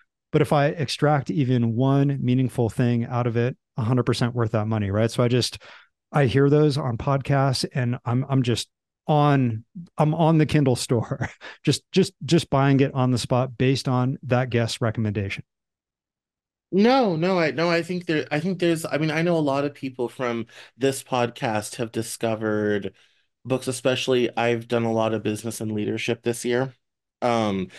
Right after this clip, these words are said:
Speaker 2: last year, but this year as well, um, where people have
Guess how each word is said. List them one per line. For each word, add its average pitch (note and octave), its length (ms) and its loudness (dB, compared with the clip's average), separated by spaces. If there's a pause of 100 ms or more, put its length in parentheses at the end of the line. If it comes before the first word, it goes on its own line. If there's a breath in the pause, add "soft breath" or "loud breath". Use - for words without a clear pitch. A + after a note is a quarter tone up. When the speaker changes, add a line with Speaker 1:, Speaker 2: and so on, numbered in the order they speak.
(180 loud breath)
Speaker 2:
last F#3+ 340 0
year, D#3 100 2
but C3+ 120 -2
this C3 280 -2
year A#2 120 2
as G#2 160 -2
well, F#2 520 0
um, A#2 540 -2 (1120)
where A#2+ 220 2
people A#2 440 -2
have G#2 440 0